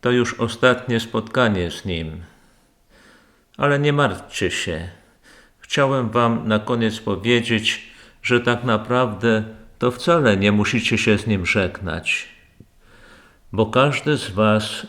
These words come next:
ma swojego ukrzyżowanego Chrystusa. Być może jest to maleńki krzyżyk,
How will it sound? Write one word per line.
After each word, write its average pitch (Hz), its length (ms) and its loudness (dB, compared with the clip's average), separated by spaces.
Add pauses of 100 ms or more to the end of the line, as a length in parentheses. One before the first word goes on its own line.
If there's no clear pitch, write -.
ma 107 360 2
swojego 104 680 0
ukrzyżowanego 92 1160 -2
Chrystusa. 85 880 -8 (2000)
Być 135 200 0
może 143 500 4
jest 127 240 -2
to 131 80 0
maleńki 131 540 0
krzyżyk, 95 600 -2